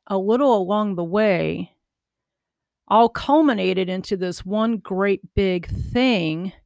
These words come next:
You are pregnant. There is a baby residing within your womb, and you're about to make a decision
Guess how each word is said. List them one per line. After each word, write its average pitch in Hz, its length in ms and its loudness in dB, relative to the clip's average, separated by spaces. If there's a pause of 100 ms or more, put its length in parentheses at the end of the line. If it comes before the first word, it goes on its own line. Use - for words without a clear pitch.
(480)
You 185 280 0
are 233 100 4
pregnant. 185 960 -2 (1900)
There 190 220 2
is 196 160 2
a 180 100 2
baby 208 420 0
residing 190 600 -2
within 175 380 -6
your 226 120 -4
womb, 185 640 -2 (1400)
and 180 140 -2
you're 202 160 4
about 202 400 2
to - 160 -6
make 190 300 -4
a 185 60 -4
decision 165 840 -2